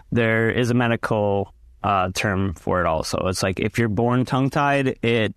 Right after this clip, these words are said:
um, like, that to-, that little skin that's underneath your tongue, it comes all the way up to the tip of your tongue, and it holds, like, it would not allow you to move your tongue freely or speech correct, uh, speak correctly if not, like, corrected. Um,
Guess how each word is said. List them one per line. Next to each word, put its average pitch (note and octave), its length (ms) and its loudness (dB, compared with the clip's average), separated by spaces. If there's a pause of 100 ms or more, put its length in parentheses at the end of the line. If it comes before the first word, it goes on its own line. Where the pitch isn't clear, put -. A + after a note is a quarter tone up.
um, G#2+ 360 2
like, G#2+ 160 0
that - 220 -2
to-, C#3 280 -2
that B2 340 0
little B2 580 2
skin D3 380 -2
that's D3+ 180 0
underneath D3 300 0
your C#3 80 0
tongue, D#3+ 380 -2 (280)
it - 140 -2
comes D3 240 2
all B2+ 100 4
the B2 80 2
way B2 120 2
up - 120 -4
to - 140 0
the A2 120 2
tip A2+ 220 -2
of A2 140 2
your G2+ 80 2
tongue, C3 400 0 (500)
and A2 600 0
it A2+ 300 0
holds, C3+ 440 -2
like, A2+ 300 0
it B2 200 0 (540)
would C#3 220 2
not C#3 340 2
allow B2+ 260 2
you B2 180 2
to - 180 -2
move A#2 160 2
your G#2+ 100 2
tongue A2 280 0
freely B2 360 2
or G2 140 2
speech - 440 -2
correct, A2+ 300 0 (100)
uh, G#2 240 0
speak - 360 -2
correctly C#3+ 580 0 (160)
if A#2 220 0
not, G#2+ 340 2
like, F2+ 280 0
corrected. B2+ 580 -2 (500)
Um, G2+ 440 0